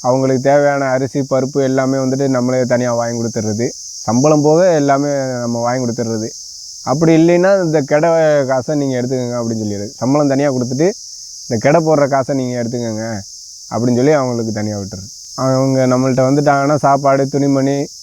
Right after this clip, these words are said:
எல்லாமே நம்ம தான். அவங்களுக்கு என்னென்ன தேவையோ அதெல்லாம் நம்ம, வெத்தலை போடுற ஆளா இருந்தா வெத்தலை பாக்கு எல்லாமே வந்துட்டு த-, நம்மளே வாங்கி கொடுத்துருவோம்.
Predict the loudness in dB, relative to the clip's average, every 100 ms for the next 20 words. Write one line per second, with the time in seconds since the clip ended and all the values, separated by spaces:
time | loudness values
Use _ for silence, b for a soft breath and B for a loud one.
0 | -16 -4 0 4 4 4 2 0 0 -4
1 | -2 0 0 2 2 2 0 2 0 2
2 | 2 4 2 2 -2 -2 -4 -4 -2 0
3 | 0 0 0 0 0 -2 -2 -2 -2 -4
4 | -4 0 -2 -2 -4 -2 -2 -2 -2 -2
5 | -2 -2 -2 -2 -2 0 0 -2 -4 -4
6 | -6 -8